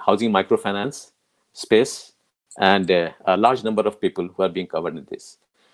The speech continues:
So we have a connectivity of the formal financing institution with the informal sector of the people who are in the informal sector, who are employed in the informal sector, whose incomes are informal, but, and they are, uh, certain, they are, they are a business risk,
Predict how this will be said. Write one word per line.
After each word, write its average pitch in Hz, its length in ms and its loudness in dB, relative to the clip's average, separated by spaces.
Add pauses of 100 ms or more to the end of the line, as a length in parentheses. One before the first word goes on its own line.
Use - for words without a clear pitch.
(160)
So - 160 2
we 127 140 6
have 151 340 2
a 127 60 -8
connectivity 139 680 0
of 147 160 0
the 139 60 2
formal 127 380 0
financing 127 440 -2
institution 135 540 -4 (160)
with 131 200 2
the 143 200 0
informal 104 420 0
sector 71 400 -6 (520)
of 101 120 0
the 90 80 0
people 85 380 -6 (560)
who 117 220 4
are 110 180 6
in 113 100 2
the 104 140 -2
informal 107 420 -2
sector, 110 340 -2
who 110 100 0
are 98 60 2
employed 98 340 -2
in - 20 -8
the 113 80 -2
informal 101 360 -6
sector, 104 320 -2
whose 98 220 -2
incomes 104 400 2
are 107 180 4 (380)
informal, 104 560 2 (460)
but, - 300 2 (260)
and 117 180 0
they 120 140 4
are, 117 360 4
uh, 101 200 0
certain, 104 460 -4 (180)
they 98 100 -2
are, 101 180 0
they 101 140 0
are 113 120 4
a 110 40 0
business 101 380 -6
risk, 151 240 -8